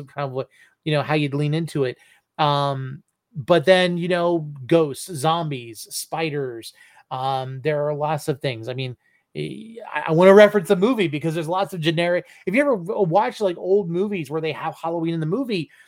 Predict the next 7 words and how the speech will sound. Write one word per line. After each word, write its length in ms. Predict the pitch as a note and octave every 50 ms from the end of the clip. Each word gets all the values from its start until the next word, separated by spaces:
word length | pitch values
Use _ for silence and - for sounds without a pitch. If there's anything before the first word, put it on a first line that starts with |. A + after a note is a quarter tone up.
| _ _ _ -
they're 360 | F3 E3 D3+ D#3 F#3+ G3 G3
gener-, 520 | E3+ C#3 F#3 F#3+ F3+ F3 F3+ G3 A3 G#3+ F#3
they've 180 | G3 G3+ F#3
got 200 | E3 A3+ G#3+ G3+
generic 380 | D3+ F#3 F#3+ G#3 G#3 F3+ - -
costumes 540 | - G#3 A3+ A#3 - - A3 G3 E3 D3 D3
on 240 | B2+ A2 G2+ G#2+